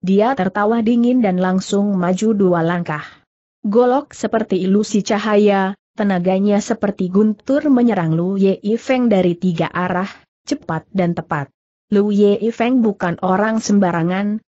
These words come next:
saat dia terkejut, dia langsung mengubah jurusnya. Dia tahu tidak bisa dengan tangan kosong merebut senjata lawan.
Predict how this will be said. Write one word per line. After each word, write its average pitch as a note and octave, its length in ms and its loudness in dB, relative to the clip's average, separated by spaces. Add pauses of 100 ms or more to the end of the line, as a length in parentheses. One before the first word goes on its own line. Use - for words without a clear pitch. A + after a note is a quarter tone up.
(140)
saat F3 400 -4
dia G#3+ 400 2
terkejut, G#3 560 0 (200)
dia A#3 440 4
langsung A#3 520 2
mengubah A#3 400 2
jurusnya. A3 640 0 (400)
Dia G3+ 320 2
tahu B3+ 400 0
tidak A3+ 400 0
bisa G#3+ 320 0
dengan F3+ 320 0
tangan G#3+ 480 0
kosong E3+ 400 -2
merebut E3+ 400 -2
senjata F#3+ 560 0
lawan. D3+ 560 0